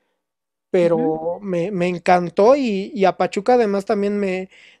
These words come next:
Speaker 1: teníamos ganas, mi mamá y yo, de ir este verano a, a lo de fútbol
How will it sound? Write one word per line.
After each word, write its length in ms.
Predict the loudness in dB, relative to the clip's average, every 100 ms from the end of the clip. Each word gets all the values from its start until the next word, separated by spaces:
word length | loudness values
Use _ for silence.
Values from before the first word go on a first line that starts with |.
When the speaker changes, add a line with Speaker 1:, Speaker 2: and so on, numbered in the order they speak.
| _
Speaker 1:
teníamos 560 | 0 2 2 2 0 0
ganas, 240 | 0 0
mi 80 | -2
mamá 280 | -2 -2 -2
y 60 | 0
yo, 180 | 2 2
de 120 | 0
ir 300 | 0 -2 -4
este 300 | -6 -2 0
verano 440 | 2 2 0 0 -2
a, 440 | -2 -6 -8 -12 _ _ _ _ _
a 140 | -4
lo 200 | -2 0
de 160 | -2 -4
fútbol 540 | 0 2 6 6 4